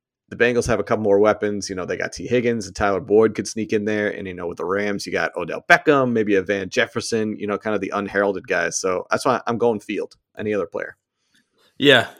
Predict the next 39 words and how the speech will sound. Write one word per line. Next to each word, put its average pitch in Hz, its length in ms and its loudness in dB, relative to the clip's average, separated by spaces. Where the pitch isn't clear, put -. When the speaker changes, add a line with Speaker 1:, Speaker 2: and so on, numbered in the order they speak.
Speaker 2:
I 135 100 6
agree 135 300 4
with 127 100 2
what 131 80 -2
you're 107 100 0
saying. 107 440 2
And 104 180 -2
I, 104 300 -2
I - 40 -4
had 120 160 4
the 107 60 -4
same 117 220 0
mentality 110 380 2
in 101 60 -2
that 101 120 -4
Chiefs 123 260 0
game, 107 320 -2
and 101 100 0
I 104 140 2
ended 117 180 0
up 95 60 -4
being 110 180 -2
wrong. 104 300 0
I 101 40 -4
mean, 101 100 -4
I 98 60 -2
think 113 260 -4
in 113 160 -4
big 117 260 0
games, 110 640 -2
maybe 113 240 0
it's - 140 -4
more 107 180 2
likely 104 300 0
that 101 120 -2
your 95 100 -6
stars 104 440 -2
end 101 120 -4
up 98 200 -10